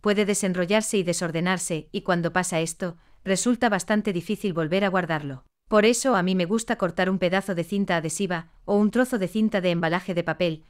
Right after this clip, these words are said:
y utilizarlo para pegar el vinilo y dejarlo bien enrollado. Además tiene otra ventaja, y es que puedes escribir en la cinta de qué tipo es para que no se te olvide.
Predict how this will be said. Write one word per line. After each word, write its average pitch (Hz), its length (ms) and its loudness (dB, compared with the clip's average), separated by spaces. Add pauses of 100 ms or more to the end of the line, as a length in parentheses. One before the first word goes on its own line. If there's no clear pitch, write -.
(140)
y 214 120 2
utilizarlo 214 540 0
para 180 220 0
pegar 185 240 0
el 185 80 0
vinilo 170 420 -4 (140)
y 170 80 -2
dejarlo 196 400 -2
bien 185 180 2
enrollado. 170 560 -4 (220)
Además 208 520 4
tiene 190 300 2
otra 196 220 2
ventaja, 180 680 -2
y 208 140 2
es 208 120 2
que 196 120 -4
puedes 208 340 -2
escribir 185 460 0
en 208 100 2
la 160 100 -2
cinta 208 360 0
de 185 100 -2
qué 175 140 -8
tipo 185 300 -2
es 185 260 -2
para 170 240 -2
que 160 100 -4
no 190 140 -2
se 208 160 -4
te 190 100 0
olvide. 147 440 -4